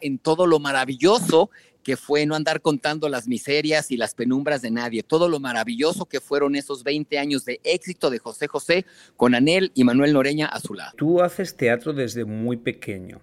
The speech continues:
Speaker 1: Sí.
Speaker 2: Yo me imagino que el teatro para ti siempre es, en aquellas épocas, sería como una escapatoria. ¿Tú recuerdas,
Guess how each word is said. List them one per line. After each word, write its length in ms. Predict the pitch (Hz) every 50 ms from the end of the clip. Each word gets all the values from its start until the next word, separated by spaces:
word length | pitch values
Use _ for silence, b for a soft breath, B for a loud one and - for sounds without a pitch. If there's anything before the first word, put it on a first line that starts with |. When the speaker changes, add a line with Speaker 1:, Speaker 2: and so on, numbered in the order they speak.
| _ _ _ _ _ _ _ _
Speaker 1:
Sí. 260 | _ - - 117 - - _ _ _ _ - - _ _ -
Speaker 2:
Yo 360 | 175 120 107 113 123 131 156
me 120 | 190 214
imagino 720 | 226 220 190 147 123 110 110 120 117 113 107 107 117 131 147 _ _ _ _ _ _ _ _ _ _ _ _ _
que 160 | - - 123
el 120 | 117 113 101
teatro 400 | - 113 110 120 117 - 143 117
para 240 | 120 127 120 107 104
ti 120 | 120 117
siempre 600 | 113 - 139 120 113 113 120 127 127 123 123 120
es, 300 | 117 - - - - _ _ _ _
en 160 | - 120 113
aquellas 400 | 113 113 - 120 117 117 - -
épocas, 400 | 127 101 98 120 117 139 131 -
sería 320 | - - 117 113 113 120
como 180 | 120 - 165 185
una 120 | 185 160
escapatoria. 840 | 127 - - - 113 - - 104 - - 139 131 117 101 90 - - _ _ _ _ _ _ _ _ _
¿Tú 140 | _ - 139
recuerdas, 920 | 139 160 175 143 - - 151 147 139 135 131 135 135 131 131 120 - -